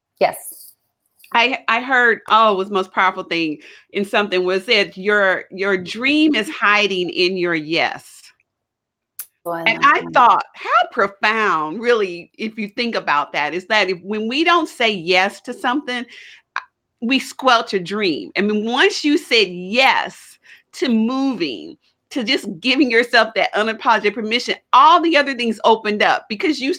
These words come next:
Speaker 2: you said yes, you said you trusted, uh, you gave yourself unapologetic permission. And the biggest of them all, you said brave, I use the word courage, the courage. It takes so much bravery and courage to do any of the things that we do when we're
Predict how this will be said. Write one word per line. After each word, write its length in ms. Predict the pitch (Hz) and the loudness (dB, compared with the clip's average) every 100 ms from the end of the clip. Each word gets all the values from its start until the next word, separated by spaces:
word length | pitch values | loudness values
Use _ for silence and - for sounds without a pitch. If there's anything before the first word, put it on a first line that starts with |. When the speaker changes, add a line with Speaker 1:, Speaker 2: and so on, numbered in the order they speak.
| - | -4
Speaker 2:
you 120 | 262 | -6
said 320 | - 170 156 180 | -2 -2 -4 0
yes, 360 | 285 349 349 494 - - | 4 4 2 -2 -14 -18
you 140 | - 240 | -8 -6
said 260 | - 190 | -2 -2
you 160 | 170 180 | -2 -6
trusted, 840 | 175 - 330 359 - - 320 311 - - - - | -8 0 2 2 0 -4 2 2 0 -10 -20 -4
uh, 240 | 240 233 214 | 2 4 2
you 100 | 226 | 0
gave 220 | 214 202 | 0 0
yourself 280 | 190 208 202 | 0 0 -2
unapologetic 760 | - 185 202 220 202 196 202 196 | 0 -4 -2 -2 0 0 -2 -2
permission. 640 | - 226 381 440 370 320 339 - - - | -6 -4 -4 -2 -2 -2 -4 -12 -14 0
And 200 | 262 277 | 2 2
the 180 | 254 202 | -2 0
biggest 500 | 339 381 381 392 - - | 2 4 2 -2 -4 0
of 120 | 226 | 2
them 160 | 214 196 | 2 2
all, 400 | 170 185 175 170 208 | 4 4 4 0 -2
you 100 | 277 | -4
said 300 | - 330 226 | 0 0 2
brave, 400 | 254 247 247 233 | 2 2 2 0
I 60 | - | -2
use 160 | 254 269 | -2 -2
the 60 | |
word 200 | 269 247 | 0 0
courage, 520 | - 277 240 233 226 - _ _ | 2 2 4 2 0 -8 _ _
the 160 | 311 330 | -2 0
courage. 360 | 480 523 392 247 | 0 2 2 0
It 100 | 240 | -4
takes 320 | - 440 - | -2 -2 0
so 180 | 349 359 | 0 2
much 180 | 349 320 | -2 -4
bravery 500 | 254 269 277 247 233 | 0 0 0 -6 -10
and 100 | 214 | -4
courage 460 | 254 240 165 - _ - _ | 0 0 -2 -8 _ -20 _
to 100 | 311 | -10
do 440 | 214 240 277 277 - | -6 0 0 -2 -6
any 320 | 262 339 381 | -2 0 4
of 100 | 320 | 2
the 120 | 262 220 | 0 -4
things 240 | 233 220 | -6 0
that 160 | 226 208 | 0 0
we 120 | 226 | -2
do 200 | 208 208 | 0 0
when 220 | 208 214 | 0 -6
we're 220 | 214 226 | 0 0